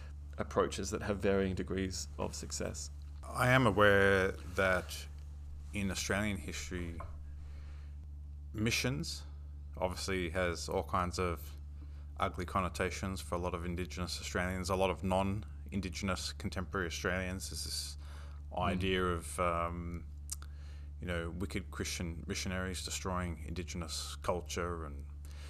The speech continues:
Speaker 2: taking children away from their families. I guess that was more the government,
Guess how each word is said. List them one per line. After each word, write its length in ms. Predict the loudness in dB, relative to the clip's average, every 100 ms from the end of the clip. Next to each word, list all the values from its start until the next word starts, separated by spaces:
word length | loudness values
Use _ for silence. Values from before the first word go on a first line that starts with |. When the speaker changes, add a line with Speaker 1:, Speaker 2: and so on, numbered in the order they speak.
| -12 -12 -10 -10 -10 -6
Speaker 2:
taking 260 | -4 -4
children 420 | -2 -2 0 -2
away 200 | 0 0
from 180 | 0 -2
their 80 | -4
families. 540 | -2 0 0 -2 -4
I 80 | -4
guess 180 | -4 -4
that 140 | -4
was 120 | -4 -4
more 200 | -2 -2
the 80 |
government, 420 | 0 -2 -2 -4